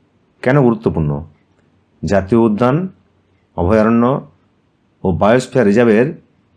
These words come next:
একটি তুলনামূলক আলোচনা করো। পাঁচ নম্বর প্রশ্নে রয়েছে, মেরু ভল্লুক,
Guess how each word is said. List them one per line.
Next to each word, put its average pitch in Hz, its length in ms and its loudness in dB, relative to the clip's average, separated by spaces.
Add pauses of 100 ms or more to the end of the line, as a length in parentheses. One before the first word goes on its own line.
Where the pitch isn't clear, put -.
একটি 92 280 -6
তুলনামূলক 113 480 2 (680)
আলোচনা 95 380 -2
করো। 78 160 -6 (3000)
পাঁচ 113 200 -2
নম্বর 151 200 2
প্রশ্নে 151 240 0
রয়েছে, 143 340 2 (800)
মেরু 110 260 2
ভল্লুক, 135 360 4